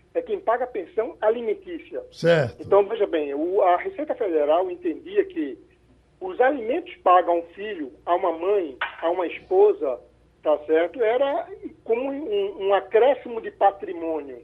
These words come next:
Speaker 2: Uhum.
Speaker 1: entendeu? Então, automaticamente, ele bitributava esses alimentos. Eu,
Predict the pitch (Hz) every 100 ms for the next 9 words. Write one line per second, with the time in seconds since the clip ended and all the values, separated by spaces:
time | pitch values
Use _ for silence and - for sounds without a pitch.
0 | _ _ _ - 151 120 131 165 165 180
1 | 208 220 233 277 - 247 214 - 180 190
2 | 247 320 311 - 302 330 339 359 359 214
3 | 247 - - _ _ _ _ _ 180 190
4 | 202 208 214 190 180 165 160 - - -
5 | 175 170